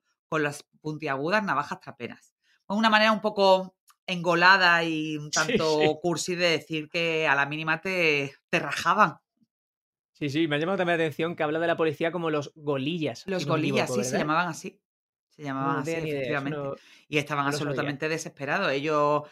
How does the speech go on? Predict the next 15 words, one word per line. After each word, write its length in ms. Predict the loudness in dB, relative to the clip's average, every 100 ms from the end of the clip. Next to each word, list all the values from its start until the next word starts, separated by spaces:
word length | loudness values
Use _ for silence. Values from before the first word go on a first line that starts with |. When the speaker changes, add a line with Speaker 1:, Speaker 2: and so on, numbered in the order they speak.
| _ -2
Speaker 1:
em, 920 | 0 2 2 0 -4 -6 -8 -8 -12 _ _
bueno, 320 | -4 -4 -4
pues, 260 | -4 -4 -2
le 240 | -4 -8 -12 -6
transmitían 680 | 0 2 2 -4 -2 -2 -2
ese 180 | -4 -8
problema 800 | -6 -4 -4 -2 0 2 4 2
a 40 | 0
sus 800 | -6 -6 -4 -4 -2 -4 -6
superiores, 600 | -10 -8 -2 0 0 -2 0
reportaban, 680 | 0 0 2 2 4 0
como, 340 | -6 -10 -12 -14
como 200 | -14 -14
se 120 | -10
dice, 400 | -10 -8 -12